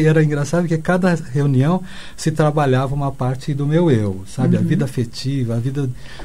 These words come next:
Speaker 1: profissional, o passado, o perdão.
Speaker 2: E as respostas iam chegando.
Speaker 1: É, iam chegando. Então eu fiquei muito, eu falei, "Não, eu quero ir lá na igreja pra ver se acontece", né?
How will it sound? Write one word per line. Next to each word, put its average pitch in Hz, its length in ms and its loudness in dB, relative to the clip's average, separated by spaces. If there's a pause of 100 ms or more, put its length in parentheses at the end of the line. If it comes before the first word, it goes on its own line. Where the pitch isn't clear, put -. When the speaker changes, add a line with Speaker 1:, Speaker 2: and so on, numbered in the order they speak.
(120)
Speaker 1:
profissional, 123 840 2
o 120 60 4
passado, 123 840 0
o - 20 0
perdão. 127 760 0
Speaker 2:
E 156 100 4
as 175 120 -2
respostas 190 560 -2
iam 208 120 0
chegando. 214 340 -2
Speaker 1:
É, 175 160 2
iam 185 160 2
chegando. 190 420 4
Então 190 160 4
eu - 60 -4
fiquei - 200 -6
muito, 247 380 2
eu 139 440 -2
falei, 226 260 -4
"Não, 247 120 2
eu 139 140 2
quero 185 180 0
ir 196 80 4
lá 180 120 2
na 175 100 2
igreja 165 260 0
pra 214 120 -4
ver 202 80 0
se 202 120 -4
acontece", 202 800 2
né? 156 200 2